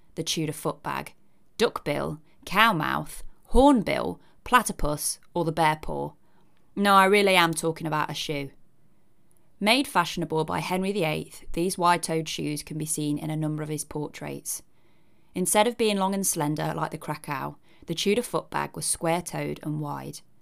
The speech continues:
Made with leather or fabric, these boxy shoes often had slashes in the top of the shoe to show off brightly coloured hose.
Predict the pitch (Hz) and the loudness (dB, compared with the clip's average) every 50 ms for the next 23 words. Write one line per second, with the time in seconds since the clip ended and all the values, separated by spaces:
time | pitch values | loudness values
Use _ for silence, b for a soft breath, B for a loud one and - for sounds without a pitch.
0 | - - - b b b b b b b 185 190 202 214 214 202 202 196 165 180 | -20 -20 -20 b b b b b b b 0 2 2 2 2 2 0 0 2 2
1 | 185 196 202 240 247 - - 240 - - - 151 147 - - 147 143 - - - | 2 2 2 2 2 2 0 -2 -2 -2 -2 -4 -4 -4 -4 -6 -6 -6 -8 -12
2 | - - 165 156 156 - 175 180 175 - - 156 - - - 156 143 147 147 147 | -12 -10 -8 -6 -4 -2 -2 -2 -2 -4 -8 -6 -6 -6 -6 -6 -4 -4 -6 -6
3 | - - 156 - - 165 151 151 151 147 - - - 196 190 - - - 147 - | -8 -10 -10 -10 -8 -8 -8 -6 -4 -2 -2 0 0 0 0 -2 -4 -8 -8 -8
4 | - - - 151 151 147 - 160 156 - 156 160 151 - - 165 151 147 156 - | -8 -8 -6 -6 -6 -6 -6 -8 -6 -8 -8 -10 -10 -10 -8 -8 -8 -8 -10 -12
5 | - - - - 165 160 156 156 156 - - 165 160 160 156 165 160 - - 147 | -10 -8 -6 -4 -2 -2 -2 -4 -4 -4 -2 0 0 0 -2 -4 -8 -10 -10 -10
6 | 147 147 - - 143 139 139 139 139 - - | -10 -10 -10 -10 -10 -10 -10 -10 -12 -12 -14